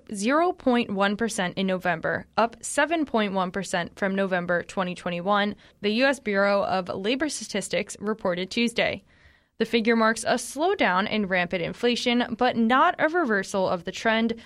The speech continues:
that has caused prices for everyday goods like food and gas to ratchet up in recent months.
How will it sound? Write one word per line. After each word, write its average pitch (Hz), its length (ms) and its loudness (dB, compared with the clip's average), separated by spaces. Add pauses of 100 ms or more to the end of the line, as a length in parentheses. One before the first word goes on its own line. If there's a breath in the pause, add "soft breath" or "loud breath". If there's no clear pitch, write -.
(140 loud breath)
that 233 100 0
has 233 200 -2
caused 214 320 0
prices 294 580 -2
for - 160 -2
everyday 185 460 0
goods 233 480 0
like 190 240 -2
food 220 280 0
and 190 140 -4
gas 247 420 2 (100)
to 240 140 -2
ratchet 190 380 -2
up 240 300 2
in 233 180 2
recent 175 320 -6
months. 196 460 -2